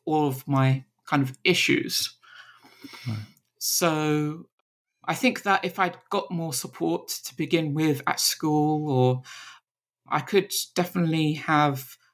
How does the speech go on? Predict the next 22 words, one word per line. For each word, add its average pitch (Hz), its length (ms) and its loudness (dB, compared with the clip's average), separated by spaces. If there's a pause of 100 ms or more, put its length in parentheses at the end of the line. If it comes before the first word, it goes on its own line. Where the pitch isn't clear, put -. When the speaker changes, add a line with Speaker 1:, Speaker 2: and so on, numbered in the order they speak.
(380)
Speaker 1:
done 156 260 2
better 180 600 2
in, - 160 -4
in 160 340 -2
terms 156 440 0
of 147 440 0
qualifications, 160 920 -4
maybe. 208 580 -8 (440)
Speaker 2:
Hmm. - 80 0
Speaker 1:
I 202 40 2
haven't 247 200 0
done 190 160 -2
too 196 180 -2
badly, 165 600 0
all 147 140 -6
things 139 280 -4
considered, 135 540 -2
so 135 160 0
that's - 180 2
quite - 200 0
an 139 80 0
achievement. 131 720 2